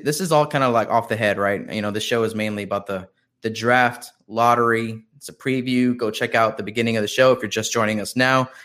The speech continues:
And if you're just joining us now, make sure to smash that like button down below.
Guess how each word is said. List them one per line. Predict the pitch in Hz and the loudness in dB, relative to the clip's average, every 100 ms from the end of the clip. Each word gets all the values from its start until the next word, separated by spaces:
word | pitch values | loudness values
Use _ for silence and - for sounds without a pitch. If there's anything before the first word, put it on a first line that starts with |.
| _ | _
And | 190 | 0
if | 190 | 2
you're | 165 | 2
just | 185 170 | 0 4
joining | 170 160 | 4 6
us | 135 151 | 2 4
now, | 170 135 127 - _ _ - | 4 4 2 -6 _ _ -6
make | 131 | 0
sure | 160 | 2
to | 151 | 0
smash | 147 143 143 | 2 0 2
that | 147 123 | 0 2
like | 123 135 127 | 2 2 2
button | 135 123 | 2 4
down | 123 117 | 2 2
below. | 113 127 147 147 147 | 2 4 4 2 -4